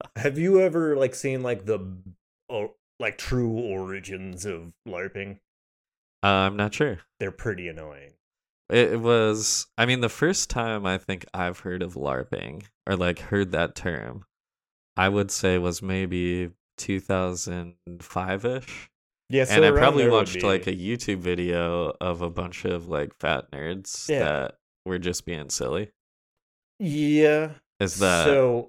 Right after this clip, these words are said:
Speaker 2: and I'm talking about,
Speaker 1: <laughs>
Speaker 2: like, when they actually got organized. I'm not talking about, like, you and me in the backyard making up stupid rules. But so
Speaker 1: <laughs> Okay.
Speaker 2: the movie Role Models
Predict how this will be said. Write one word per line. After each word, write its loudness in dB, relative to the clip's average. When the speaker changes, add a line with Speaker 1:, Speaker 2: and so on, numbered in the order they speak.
Speaker 2:
and 4
I'm 2
talking 4
about, 4
Speaker 1:
<laughs> -
Speaker 2:
like, 0
when -6
they -4
actually -4
got -10
organized. -16
I'm -14
not -10
talking -10
about, -12
like, -14
you -12
and -16
me -14
in -16
the -18
backyard -12
making -14
up -18
stupid -16
rules. -16
But 2
so 4
Speaker 1:
<laughs> 6
Okay. 2
Speaker 2:
the 4
movie 6
Role 0
Models -14